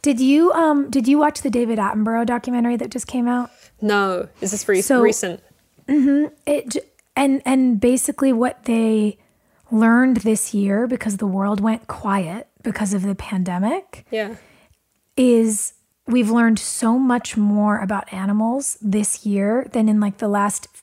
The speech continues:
Speaker 1: fifty or sixty years combined.
Speaker 2: I love
Speaker 1: We found
Speaker 2: that.
Speaker 1: out that whales, whales got much noisier. And they were like, "Oh, whales haven't been able to hear each other over the motors of boats and cruise ships."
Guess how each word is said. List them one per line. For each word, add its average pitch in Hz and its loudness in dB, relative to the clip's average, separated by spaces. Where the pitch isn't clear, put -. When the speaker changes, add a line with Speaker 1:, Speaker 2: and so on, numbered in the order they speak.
Speaker 1:
fifty 226 0
or 220 0
sixty - -4
years 190 -2
combined. 190 -4
Speaker 2:
I 226 -4
love 214 2
Speaker 1:
We 240 4
found 240 2
Speaker 2:
that. 247 6
Speaker 1:
out 233 0
that 233 -2
whales, 220 0
whales 233 0
got 247 -2
much 226 -4
noisier. 233 0
And 240 2
they 247 4
were 240 2
like, 226 0
"Oh, 240 2
whales 226 0
haven't 247 -4
been 208 0
able 214 0
to 202 -2
hear 208 -4
each 226 -4
other 196 -4
over 202 -4
the 202 0
motors 190 0
of 180 -6
boats 202 -4
and 180 -2
cruise 196 -4
ships." - -6